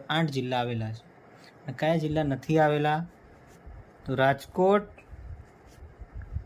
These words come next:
બોટાદ અને સુરેન્દ્રનગર, ત્રણ જિલ્લા આવ્યા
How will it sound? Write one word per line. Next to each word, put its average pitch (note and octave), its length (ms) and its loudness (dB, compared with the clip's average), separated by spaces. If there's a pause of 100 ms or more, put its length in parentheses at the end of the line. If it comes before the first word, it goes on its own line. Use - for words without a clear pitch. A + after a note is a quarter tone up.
(140)
બોટાદ D#3 680 4 (2500)
અને D#3+ 340 0
સુરેન્દ્રનગર, B2+ 960 2 (3000)
ત્રણ F#3 220 4
જિલ્લા D3+ 360 4
આવ્યા D3 380 2